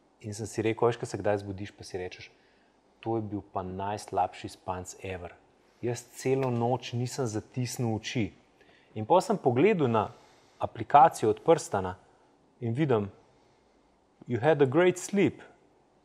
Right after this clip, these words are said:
Spali ste sedem ur, deep sleepa je bilo toliko ur, rema je bilo toliko, to je super, go ahead and, uh, seize the day. In sem bil jaz tako, "Ne."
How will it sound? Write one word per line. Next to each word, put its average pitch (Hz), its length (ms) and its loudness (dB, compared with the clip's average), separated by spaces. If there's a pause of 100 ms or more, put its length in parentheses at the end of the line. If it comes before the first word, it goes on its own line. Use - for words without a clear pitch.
(800)
Spali 139 380 8
ste 98 400 2 (420)
sedem 143 600 4
ur, 226 140 2 (580)
deep 135 260 0
sleepa 160 340 4
je 117 60 10
bilo 107 140 2
toliko 170 420 2
ur, 165 160 6 (480)
rema 131 380 6
je 117 60 6
bilo 110 160 4
toliko, 170 420 4 (520)
to 160 140 6
je 135 60 6
super, 143 560 4 (800)
go 151 400 10
ahead 135 460 10
and, 113 260 0 (440)
uh, 104 320 -2
seize 143 380 0
the 120 100 6
day. 107 340 8 (580)
In 113 100 -6
sem 117 180 2
bil 120 100 6
jaz 127 140 4
tako, 104 260 2
"Ne." 98 360 -6